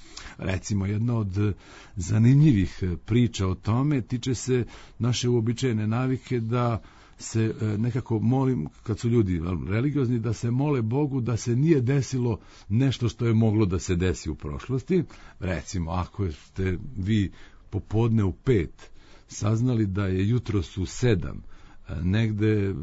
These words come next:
dogodila se saobraćajna nesreća sa autobusom u kome je pet osoba poginulo, a vi znate da je neko ko je vama drag putovao tim busom, ljudi obično, ne znam, krenu sa nekakvom vrstom umiljavanja Bogu, s-, tipa, "Daj Bože da nije neko moj",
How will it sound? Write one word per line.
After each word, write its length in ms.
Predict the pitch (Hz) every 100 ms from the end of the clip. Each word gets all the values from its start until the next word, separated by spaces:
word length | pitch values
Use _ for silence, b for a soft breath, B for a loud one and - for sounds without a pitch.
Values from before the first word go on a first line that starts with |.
| 98 98 65 65 67
dogodila 420 | 104 92 113 104
se 140 | 104
saobraćajna 580 | 90 120 101 98 - 95
nesreća 320 | 101 123 107
sa 140 | 90 104
autobusom 640 | 95 - 110 139 - 107
u 80 | 101
kome 220 | - 107
je 80 | 101
pet 320 | - 120 -
osoba 320 | 113 - 90
poginulo, 560 | 80 85 87 120 151 131 B B B B
a 140 | - 90
vi 220 | 113 120
znate 500 | 85 110 143 147 127
da 140 | 104
je 120 | 104 104
neko 320 | 123 120 -
ko 160 | -
je 60 | 95
vama 280 | 104 101 95
drag 340 | 101 104 80 69 - B B B B B
putovao 460 | 123 117 98 87
tim 300 | 82 117 98
busom, 540 | 85 104 117 175 170 139
ljudi 260 | 131 117
obično, 540 | 131 139 117 120 120 95 B B B
ne 180 | 92 110
znam, 440 | 101 104 95 85 - B B
krenu 280 | - 117 110
sa 460 | - 101 98 95 90 80
nekakvom 600 | 85 95 - 82 87 67 73 80
vrstom 300 | 98 - 90
umiljavanja 520 | 85 87 110 104 92
Bogu, 400 | 107 117 101 107
s-, 140 | -
tipa, 360 | - 113 - 101
"Daj 240 | 90 110
Bože 360 | 98 110 104 104
da 160 | 92 98
nije 260 | 113 101
neko 320 | 95 95 -
moj", 240 | 85 78